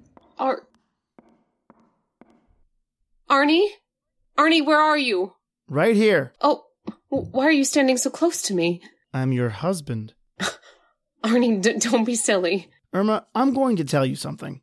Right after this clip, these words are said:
Speaker 1: Arnie, what's the matter with you?
Speaker 2: Listen to me. For the last time.
Speaker 1: Last time? Arnie, what's the matter with you?
Speaker 2: Do you know that, that you can't get out of here?
Speaker 1: What?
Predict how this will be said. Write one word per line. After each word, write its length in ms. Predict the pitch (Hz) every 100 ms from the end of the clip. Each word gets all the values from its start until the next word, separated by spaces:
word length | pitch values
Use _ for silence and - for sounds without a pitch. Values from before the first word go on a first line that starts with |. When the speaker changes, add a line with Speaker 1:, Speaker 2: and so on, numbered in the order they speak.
| _
Speaker 1:
Arnie, 280 | 247 262 240
what's 220 | 214 269 -
the 100 | 262
matter 360 | 233 254 214
with 220 | 185 190 170
you? 160 | 165
Speaker 2:
Listen 320 | 202 202 175 -
to 120 | 143
me. 260 | 127 104 _ _ _ _ _ _
For 220 | - 151
the 120 | 147
last 460 | 131 143 185 196 -
time. 420 | 165 127 127 -
Speaker 1:
Last 420 | 208 240 294 -
time? 360 | - 262 302 359
Arnie, 420 | - 311 247 190 214
what's 520 | 254 311 339 - - 240
the 200 | 233 269
matter 580 | 240 233 202 208 269
with 260 | 175 170 -
you? 320 | 151 156 160 -
Speaker 2:
Do 100 | 185
you 160 | 269 262
know 240 | 247 240
that, 340 | 202 196 - _ _ _ _ _ -
that 120 | -
you 240 | 147 208 226
can't 340 | - 190 196
get 120 | 160
out 160 | 156 180
of 80 | 170
here? 280 | 196 208 - _ _ _ _ _ _ _ -
Speaker 1:
What? 300 | 190 220